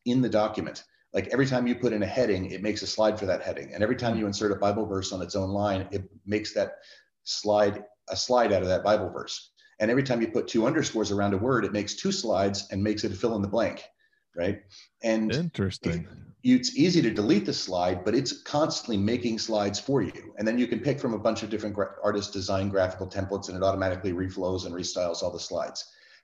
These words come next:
Speaker 1: because it's faster to edit down too many slides than it is to go make your slides.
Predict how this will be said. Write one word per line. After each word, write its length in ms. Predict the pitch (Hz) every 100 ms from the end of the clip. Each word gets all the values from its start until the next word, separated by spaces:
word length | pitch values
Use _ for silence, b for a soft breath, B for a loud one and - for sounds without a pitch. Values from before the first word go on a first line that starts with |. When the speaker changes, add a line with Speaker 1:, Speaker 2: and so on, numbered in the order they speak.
| -
Speaker 1:
because 220 | 110 123
it's 320 | 120 - - -
faster 640 | - - 151 - 117 117 B B -
to 260 | - 110 -
edit 300 | 123 123 -
down 340 | 123 123 117 104
too 200 | - 120
many 240 | 107 104
slides 760 | - 95 90 82 90 92 - b b _
than 120 | 101
it 100 | 104
is 160 | 104 101
to 80 | 98
go 160 | 104
make 320 | 95 98 113 92
your 120 | 95
slides. 640 | - 82 58 - - -